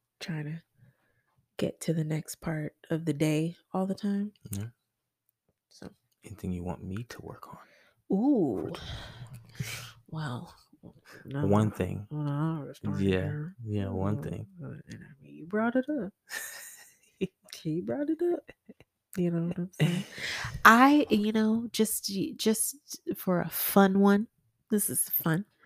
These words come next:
Speaker 1: I would like for you to work on removing the hand towel prior to cutting your hair, so that way when I dry my hands after I wash them, I don't get your little,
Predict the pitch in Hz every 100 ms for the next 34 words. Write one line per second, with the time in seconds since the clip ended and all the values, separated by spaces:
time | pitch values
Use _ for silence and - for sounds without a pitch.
0 | - - - - - _ - 262 277 208
1 | 202 226 - 190 185 240 196 165 160 -
2 | 156 156 180 - 185 196 196 202 202 208
3 | 214 214 202 190 208 208 208 - 190 170
4 | 160 160 - - - 202 208 202 202 -
5 | 185 175 165 165 170 165 170 - 190 185
6 | 185 170 - 180 185 175 - 185 202 214
7 | 180 - 147 135 - 156 - 170 156 165
8 | 190 220 - 277 370 - _ - - -
9 | - - 190 190 190 190 - 185 185 170
10 | 160